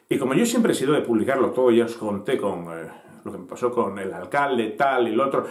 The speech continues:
que me dijo: "No publiques", y yo, "Pues, basta que me digas que no publique, libertad de prensa, lo publico". Eh,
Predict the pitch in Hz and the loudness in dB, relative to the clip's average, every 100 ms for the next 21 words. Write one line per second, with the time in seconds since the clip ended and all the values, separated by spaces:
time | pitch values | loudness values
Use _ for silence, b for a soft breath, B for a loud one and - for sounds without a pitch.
0 | B 110 117 113 113 131 147 165 156 160 | B 0 0 0 0 0 4 6 6 4
1 | 143 92 98 110 110 117 - - 143 143 | 0 -2 -2 -2 -2 -6 -8 -4 -2 -2
2 | 127 143 147 156 113 - 85 101 117 156 | -4 -2 2 2 2 -6 -8 -2 4 6
3 | 160 160 170 - - 104 107 135 135 131 | 8 6 2 -2 -8 -2 0 2 2 0
4 | 151 175 123 104 120 117 - - _ _ | -2 0 0 0 2 2 -2 -16 _ _
5 | b b b b b b b b b _ | b b b b b b b b b _
6 | 131 123 113 110 104 113 | 0 2 4 0 -4 -10